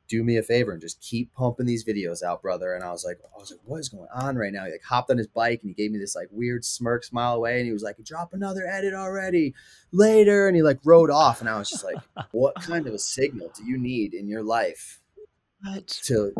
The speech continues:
Speaker 1: to go towards something that, like, you already," <laughs> it's just, it was unbelievable. Ugh.
Speaker 2: That, that is insane. Like,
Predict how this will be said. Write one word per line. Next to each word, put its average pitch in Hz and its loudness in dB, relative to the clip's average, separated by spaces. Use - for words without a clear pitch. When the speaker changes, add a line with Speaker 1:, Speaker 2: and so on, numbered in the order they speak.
Speaker 1:
to 110 -8
go 107 2
towards 95 -10
something 92 -12
that, 90 -12
like, 90 -10
you 98 -8
already," 98 -4
<laughs> - -14
it's 349 8
just, 302 -6
it 196 2
was 196 -2
unbelievable. 123 2
Ugh. 127 6
Speaker 2:
That, 196 2
that 180 -4
is 208 -2
insane. 139 -6
Like, 147 -2